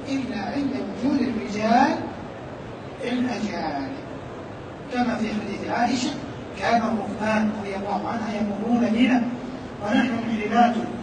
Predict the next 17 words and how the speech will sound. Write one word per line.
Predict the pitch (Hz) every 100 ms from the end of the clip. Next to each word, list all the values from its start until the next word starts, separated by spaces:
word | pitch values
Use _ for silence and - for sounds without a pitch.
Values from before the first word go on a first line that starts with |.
| - - -
مع | 202 214
رسول | 202 240 214
الله | 214 214 214
صلى | - - 220 214
الله | 240 220 208
عليه | 208 202
وسلم، | - 254 269 254 254
فتسدل | 247 349 - - - 254 320 247 220 - - - - - -
إحدانا | 214 214 - 208 226 233 220 214 208 - - - - - - -
جلبابها | 302 302 254 247 233 220 - - - -
من | 254 302
رأسها | 302 - 269 254 - 302 - - - - -
على | 302 294 233 208
وجهها، | 202 202 196 202 - - - -
فإذا | 294 349 294 277 247
جاوزونا"، | 240 302 294 269 247 254 240 254 214 - - - - - - - -
يعني | - -